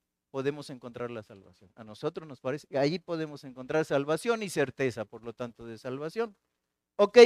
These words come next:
eh, vamos ya avanzando y, eh, eh, mi cronómetro humano,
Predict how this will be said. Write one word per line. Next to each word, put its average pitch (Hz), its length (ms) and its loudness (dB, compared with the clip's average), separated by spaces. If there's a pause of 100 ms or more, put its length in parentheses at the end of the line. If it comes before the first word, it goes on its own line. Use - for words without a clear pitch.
(380)
eh, 180 400 4
vamos 196 360 4
ya 208 520 4 (340)
avanzando 214 960 2 (160)
y, 214 340 -8 (160)
eh, 156 440 -6 (340)
eh, 147 240 -20 (460)
mi 151 180 -8
cronómetro 196 760 0
humano, 185 680 0